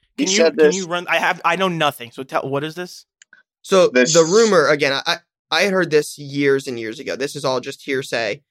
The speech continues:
Speaker 3: Uh, but the rumor was always that, like, Mbappe had wanted more money than Ronaldo and Messi combined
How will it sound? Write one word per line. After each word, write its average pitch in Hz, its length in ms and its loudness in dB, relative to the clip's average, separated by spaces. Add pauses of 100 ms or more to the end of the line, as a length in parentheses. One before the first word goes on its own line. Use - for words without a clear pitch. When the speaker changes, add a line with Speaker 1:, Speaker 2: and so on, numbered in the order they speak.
(360)
Speaker 3:
Uh, 139 80 0
but 147 220 0
the 175 80 0
rumor 180 320 4
was 147 160 4
always 135 280 0
that, 123 140 -2
like, 123 200 -4 (280)
Mbappe 143 560 -2
had 143 140 -8
wanted 127 340 -6
more 143 300 -4
money 131 400 -6
than 123 220 -6
Ronaldo 127 540 -2
and 120 140 -6
Messi 131 340 -10
combined 110 640 -8